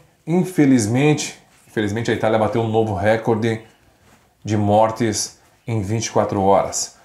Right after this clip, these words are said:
São, foram setecentos e noventa e três mortes em vinte e quatro horas na Itália. Então, pra vocês verem como o negócio não é brinquedo, não é brinquedo. Setecentos e noventa e três vidas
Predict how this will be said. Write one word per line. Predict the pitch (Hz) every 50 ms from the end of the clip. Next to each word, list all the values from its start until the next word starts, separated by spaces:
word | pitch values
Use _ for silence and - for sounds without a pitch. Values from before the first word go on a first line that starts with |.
| _ _ - _
São, | - - - 113 104 104 101 104 - _
foram | _ - 117 110 113 117 110
setecentos | 101 - 120 104 - - - - - 131 160 185 175 175 160 139 127
e | 135
noventa | 131 117 104 92 92 113 131 135 127
e | 123 123
três | - 113 117 110 104
mortes | 101 95 98 107 104 - 113 110 107 - -
em | 131 117 110 104
vinte | 98 98 - - 117 123 147 147 - -
e |
quatro | - - 107 101 - - 98
horas | 95 98 101 104 104 101 - - - - _ _ - _ _ _ _
na | - 104 104 104 104 104 107
Itália. | 107 95 - - 113 107 107 107 90 - - - - - _ _ _ _ _ _ _ _ _ _ _ _ _
Então, | _ - 95 92
pra | - 110
vocês | 101 110 110 - 110 98
verem | 110 117 -
como | 123 120
o | 110
negócio | 107 101 113 110 - 123
não | 113 113 113 117 120 117
é | 117 113
brinquedo, | 113 117 98 - 113 110 113 107 - - - _ _
não | - 101 104 104 101 107
é | 110
brinquedo. | 107 113 120 110 - 120 113 110 98 - - - _ _ _ _ _ _
Setecentos | _ - - 117 110 - - - - - - 131 147 165 165 156 - 143 127 127
e | 131
noventa | 123 113 110 117 113 110
e | 104 95
três | - 110 113 120 110 101 101
vidas | 95 104 131 165 165 156 170 170 165 170 - - - -